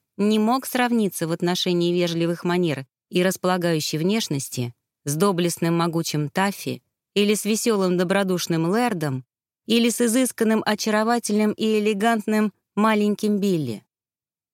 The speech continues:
Она решила видеться с ними как можно чаще, стать своим человеком у них в мастерской и постараться быть во всём полезной её обитателям. Не будучи ни в коей мере ни самонадеянной,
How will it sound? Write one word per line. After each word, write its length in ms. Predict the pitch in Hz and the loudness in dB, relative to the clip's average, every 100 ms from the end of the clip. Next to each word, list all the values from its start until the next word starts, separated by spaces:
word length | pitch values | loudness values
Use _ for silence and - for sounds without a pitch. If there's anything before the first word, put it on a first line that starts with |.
| _ _ | _ _
Она 260 | - 196 220 | 0 2 4
решила 320 | 226 247 240 | 2 2 2
видеться 380 | 269 240 202 190 | 2 0 0 -2
с 80 | 196 | 0
ними 180 | 190 | 0
как 200 | 180 190 | 0 0
можно 320 | 233 254 240 262 | 0 2 2 0
чаще, 580 | - 151 131 - 110 - _ _ _ | 0 0 -2 -6 -10 -16 _ _ _
стать 340 | - - 277 277 | -12 0 0 2
своим 280 | 262 262 254 | 2 2 2
человеком 540 | 262 254 233 196 196 | 2 2 2 2 2
у 40 | |
них 220 | 202 208 220 | 2 2 0
в 60 | |
мастерской 760 | 214 226 - 247 - 349 370 262 | 0 0 0 -2 -2 0 2 2
и 60 | 220 | 0
постараться 580 | 240 - 254 254 - | -2 0 0 0 -2
быть 200 | 226 240 | -2 0
во 120 | 247 262 | 0 0
всём 300 | - 233 202 | 0 0 2
полезной 560 | 226 269 330 247 214 | 0 2 0 2 2
её 320 | 202 233 262 | 2 0 0
обитателям. 840 | 277 233 254 190 151 - 117 101 123 _ _ _ _ _ _ _ 170 | 0 -2 -2 -2 -2 -4 -6 -8 -12 _ _ _ _ _ _ _ 0
Не 180 | 208 | 2
будучи 440 | 233 269 254 247 247 | 2 2 0 0 0
ни 160 | 247 | 2
в 80 | 247 | 0
коей 280 | - 240 226 | 0 0 2
мере 360 | 226 208 170 165 | 2 2 2 2
ни 240 | 208 233 | 2 0
самонадеянной, 1000 | - 233 233 233 214 202 165 139 131 127 | 0 0 2 0 0 0 0 0 -2 -4